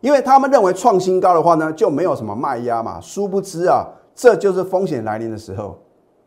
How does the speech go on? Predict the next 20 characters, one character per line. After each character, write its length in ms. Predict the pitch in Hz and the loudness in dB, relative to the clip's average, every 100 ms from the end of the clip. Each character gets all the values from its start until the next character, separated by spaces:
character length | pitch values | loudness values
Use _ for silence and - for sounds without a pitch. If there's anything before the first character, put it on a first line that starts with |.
| _ - | _ 2
啊。 200 | 147 127 | 2 4
所 140 | 170 | 0
以 40 | |
呢， 120 | 170 175 | -2 0
为 160 | 202 | 0
什 140 | 123 123 | -2 -6
么 60 | |
呢？ 240 | 127 131 131 - _ - | -4 -4 -6 -16 _ -10
你 80 | 117 | -2
会 120 | 170 | 0
发 220 | 170 175 | 2 2
觉 120 | 151 | 2
李 120 | 139 156 | 0 2
老 120 | 131 | 2
师 160 | 147 | 0
呢， 120 | 156 147 | -2 -2
有 140 | 117 | -4
时 120 | 104 | -2
候 60 | 151 | 0
啊， 260 | 120 85 | 0 -4